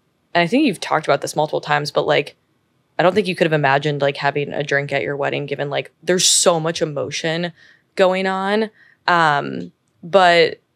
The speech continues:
talk a little bit about, like, weddings and how you approach weddings. And I feel like the hard thing is you're so confident and comfortable with where you are and, like, not drinking that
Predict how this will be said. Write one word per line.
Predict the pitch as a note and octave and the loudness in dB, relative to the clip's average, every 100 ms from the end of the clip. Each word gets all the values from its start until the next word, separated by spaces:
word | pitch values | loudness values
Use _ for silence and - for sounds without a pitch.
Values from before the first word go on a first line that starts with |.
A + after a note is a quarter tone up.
| _ _ | _ _
talk | - G3+ A3 | -2 0 2
a | |
little | B3 E3+ E3+ | 2 2 2
bit | D#3+ | 2
about, | D3+ D3 | 2 2
like, | D3+ D3 | 2 0
weddings | C#3+ C#3 C#3+ C#3+ C#3 | 0 0 0 -4 -4
and | C#3+ | -4
how | C#3+ | -6
you | D3 C#3+ | -6 -6
approach | C#3 - C#3+ C3+ - - - _ _ _ _ _ _ - | -6 -2 0 0 -2 -4 -6 _ _ _ _ _ _ -2
weddings. | D#3 D3 C#3+ C#3+ D3+ | 2 4 2 -2 -4
And | - F#3 F3+ - - | 0 0 0 -6 -8
I | - | -8
feel | F#3+ G#3 A#3+ | -6 -8 -2
like | C#4 A#3+ - - | -2 -4 -14 -6
the | F#3 | -4
hard | E3+ E3+ | 2 2
thing | F#3+ G3 | 2 0
is | E3 | -2
you're | D#3+ | -2
so | - - D#3+ G3 | 0 2 2 0
confident | - C#3 C#3+ E3+ - | 0 -4 0 -2 0
and | D#3 | -2
comfortable | C3 B2+ D#3 D#3+ E3+ F3+ _ - | -4 -2 0 4 4 4 _ -2
with | E3+ - | -2 2
where | D3 | 2
you | D3 D3+ | 2 0
are | C3 C3 D3 | 0 2 2
and, | D3+ | 0
like, | C#3+ - | -2 -4
not | C3+ - | -4 -4
drinking | - C#3 - C3+ | -6 -10 -6 -2
that | D#3+ D3 | 2 0